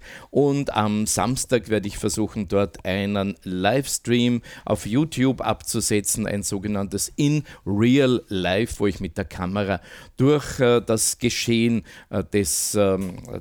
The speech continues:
der Amateurfunktage Altlenkbach durchlaufe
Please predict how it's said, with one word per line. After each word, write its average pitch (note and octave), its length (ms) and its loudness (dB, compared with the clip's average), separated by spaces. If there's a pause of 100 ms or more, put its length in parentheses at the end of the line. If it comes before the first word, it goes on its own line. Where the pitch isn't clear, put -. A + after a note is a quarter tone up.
der - 120 -2
Amateurfunktage G2+ 1040 -2
Altlenkbach F2 760 -6 (100)
durchlaufe A#2 640 2